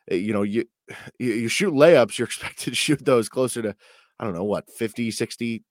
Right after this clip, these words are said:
seventy percent? It, it, it all varies because there are layups that are very different than, you know, wide open layups, a cutting layup versus a contested layup versus kinda like a floater that might count as a layup,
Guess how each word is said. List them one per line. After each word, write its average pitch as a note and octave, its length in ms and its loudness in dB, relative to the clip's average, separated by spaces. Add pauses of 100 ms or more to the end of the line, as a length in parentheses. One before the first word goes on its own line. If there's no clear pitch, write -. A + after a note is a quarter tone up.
(160)
seventy A2+ 280 0
percent? A2 360 -2
It, G#2+ 220 0
it, A2+ 80 -4 (280)
it C3 120 6
all D#3 120 10
varies A#2+ 400 6
because G2+ 220 -6
there A2+ 120 4
are A2 180 2 (200)
layups G#2 420 -2
that G2 200 -2 (420)
are F#2+ 40 -6
very A#2+ 180 6
different A#2 400 0
than, G2+ 320 -2 (120)
you G2 80 -8
know, F#2 60 -8
wide C3 300 6
open C#3+ 200 6
layups, C3 420 6
a F#2 40 -12
cutting C#3 340 0
layup B2+ 460 2
versus G2+ 420 -4
a F#2 120 -4
contested B2+ 460 -2
layup B2+ 360 2
versus G#2 300 -6
kinda G#2+ 200 -8
like G2 140 -8
a - 20 -14
floater A#2+ 520 0
that G#2+ 120 -2
might F#2 220 -8
count B2+ 260 -2
as A#2 120 -6
a A2+ 40 -4
layup, A2 240 0